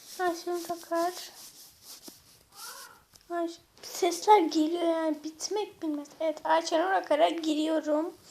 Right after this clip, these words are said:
Biraz sesimi yükselttim. En üstteki bakın. Ama yok, o mu? Hayır, o değil. Onun bir altındaki şu an bakın, Ayşenur Akar yeşil olan. Kitap seçenekleri kaç, ama hiç görüntülenme yok. Benim öbür kanalım.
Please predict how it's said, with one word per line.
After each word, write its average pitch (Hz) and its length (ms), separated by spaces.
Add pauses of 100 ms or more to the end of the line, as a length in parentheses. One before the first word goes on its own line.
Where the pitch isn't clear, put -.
(520)
Biraz 320 220
sesimi 302 360
yükselttim. 302 800 (640)
En 440 200
üstteki 294 500
bakın. 285 280 (240)
Ama 359 340 (200)
yok, 339 240
o 370 120
mu? 381 260 (120)
Hayır, 311 320
o 311 180
değil. 311 260
Onun 359 320
bir 381 100
altındaki 285 680
şu 330 120
an 277 140
bakın, 285 240 (100)
Ayşenur 311 440
Akar 302 300
yeşil 302 520
olan. 262 340 (560)
Kitap 370 300
seçenekleri 311 880
kaç, 349 200 (280)
ama 403 140
hiç 571 340
görüntülenme 554 840
yok. 523 180 (280)
Benim 370 220
öbür 359 320
kanalım. 294 680